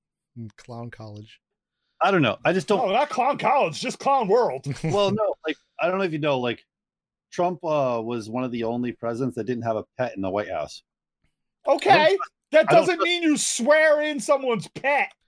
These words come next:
Speaker 2: No, but I, I don't, I don't know. It's just a thing I have. I don't trust people that don't have animals.
Speaker 1: <laughs>
Speaker 3: Dude,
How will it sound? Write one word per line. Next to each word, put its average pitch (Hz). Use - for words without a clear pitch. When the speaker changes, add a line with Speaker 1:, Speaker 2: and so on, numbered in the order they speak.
Speaker 2:
No, 196
but 151
I, 156
I 143
don't, 131
I 110
don't 101
know. 85
It's 151
just 185
a 156
thing 160
I 147
have. 123
I 117
don't 131
trust 131
people 120
that 101
don't 101
have 95
animals. 85
Speaker 1:
<laughs> -
Speaker 3:
Dude, 214